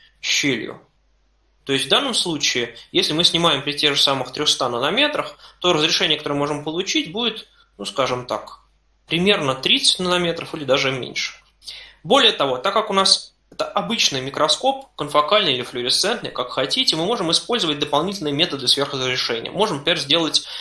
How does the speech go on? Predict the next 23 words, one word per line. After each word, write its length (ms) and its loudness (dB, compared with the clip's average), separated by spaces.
с 140 6
вами, 360 4
а, 680 2
использовать 460 0
тот 140 0
же 80 0
самый 300 2
стет, 500 0
получить 560 -2
уже 260 0
от 300 -2
этого 340 0
разрешения 600 0
еще 260 -6
улучшение. 680 -8
Мы 160 6
можем 480 4
улучшить 360 -2
контрастность 580 0
этого 180 -2
метода, 380 0
используя 880 2
деконволюцию. 960 -2